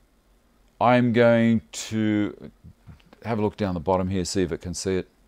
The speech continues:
I think it, I think it can. You'd have to let me know. All right, it's not, it really isn't hard. It's just the p-, hardest part is getting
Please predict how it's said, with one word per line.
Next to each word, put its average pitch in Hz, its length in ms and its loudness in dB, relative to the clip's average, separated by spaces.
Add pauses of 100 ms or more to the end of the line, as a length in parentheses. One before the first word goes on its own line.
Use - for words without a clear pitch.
(1600)
I 98 80 -6
think 165 240 -6
it, - 120 -8 (1600)
I 73 60 -12
think 165 220 -6
it - 140 -6
can. 120 400 -10 (2000)
You'd 98 100 -8
have 107 140 -4
to 110 60 0
let 95 140 2
me 98 80 -8
know. 80 200 -6 (3000)
All 117 80 -2
right, 110 160 2 (240)
it's - 220 -8
not, 160 300 2
it 127 80 0
really 151 400 0
isn't 123 180 -2
hard. 113 280 -4
It's 90 120 -10
just - 480 -10
the 101 100 -4
p-, - 360 -20
hardest 160 400 -4
part 101 380 -4
is 92 180 -8
getting 123 420 0